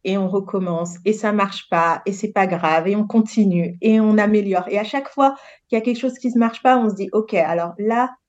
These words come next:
le feedback, c'est quoi ? Qu'est-ce qui a pas marché ? Qu'est-ce que je vais faire différemment la prochaine fois ? » Et on recontinue. Et à la fin, on joue sur longtemps. À la fin, il y a indéniablement que ça paye.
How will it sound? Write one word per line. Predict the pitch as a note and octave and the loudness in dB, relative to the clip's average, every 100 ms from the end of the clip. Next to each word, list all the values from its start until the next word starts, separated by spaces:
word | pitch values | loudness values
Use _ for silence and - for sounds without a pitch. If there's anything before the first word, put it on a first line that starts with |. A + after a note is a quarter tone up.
| _ _ _ _ | _ _ _ _
le | F#3+ | -2
feedback, | G3+ - G3 G#3 A3 | -2 -2 0 2 0
c'est | - G3+ | -2 -10
quoi ? | F#3+ D3+ | -4 -4
Qu'est-ce | - G#3 | -4 -8
qui | - | -6
a | A3 | -6
pas | G3 | -2
marché ? | F#3 E3+ E3+ E3+ D#3+ - - | -2 -2 -6 -10 -10 -12 -8
Qu'est-ce | G3 G3 | -8 -4
que | A3 | -4
je | G#3+ | 0
vais | G3 | 0
faire | F#3+ F3 | 0 -2
différemment | F3 F#3 G#3 F#3+ F#3+ G3 | -2 -4 -2 -2 -2 0
la | F#3 | -2
prochaine | - F3+ F3 F3 | -4 -8 -8 -8
fois ? » | - - | -10 0
Et | G#3+ | 4
on | A3+ | 4
recontinue. | G#3+ - G3 - F#3+ | 2 -4 -8 -8 -2
Et | G#3+ A#3 | 4 4
à | |
la | B3 | 4
fin, | A#3 - C4 - _ _ _ _ _ _ _ _ _ _ _ - | 0 0 0 -2 _ _ _ _ _ _ _ _ _ _ _ -4
on | G3 | -2
joue | F#3 F#3+ | 0 0
sur | A3+ - F3 | -2 -4 -4
longtemps. | F3 F3 - E3+ - | -4 -4 -6 -8 -4
À | F3 | -2
la | E3 E3+ | 0 0
fin, | - C4 B3 A#3+ _ _ | 0 2 2 -2 _ _
il | E3 | -6
y | D3+ | -4
a | - _ - - | -6 _ -8 0
indéniablement | G#3 G3 F#3+ G3 F#3+ F#3+ G3+ G3 | 0 2 2 2 0 0 -2 -4
que | G3 | -6
ça | - C#3+ | -8 -8
paye. | C#3+ D3+ C#3+ C3+ | -6 -6 -4 -6